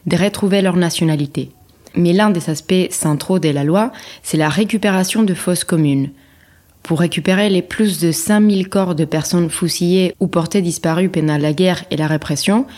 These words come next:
l'État accepte d'intervenir, mais sous certaines conditions seulement.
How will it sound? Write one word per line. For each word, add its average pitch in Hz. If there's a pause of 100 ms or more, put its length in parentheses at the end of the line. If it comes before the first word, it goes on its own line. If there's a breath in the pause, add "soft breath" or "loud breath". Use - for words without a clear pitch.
(400 loud breath)
l'État 185 (100)
accepte 202
d'intervenir, 165
mais 170
sous 170
certaines 202
conditions 180
seulement. 151